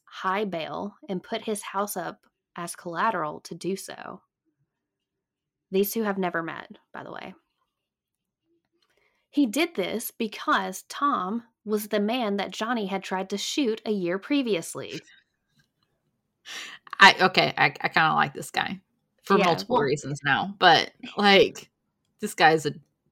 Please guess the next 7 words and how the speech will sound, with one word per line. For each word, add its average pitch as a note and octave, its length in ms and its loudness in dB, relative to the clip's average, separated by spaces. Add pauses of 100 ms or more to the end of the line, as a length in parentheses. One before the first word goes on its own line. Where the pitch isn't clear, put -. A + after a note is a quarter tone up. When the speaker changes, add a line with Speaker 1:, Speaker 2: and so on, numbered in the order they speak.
Speaker 2:
joker. C3+ 540 0
I'll, D3+ 280 4
I'll D#3+ 300 10
help D#3 280 2
you C#3+ 100 0
out C#3+ 180 0
here. D3 400 -4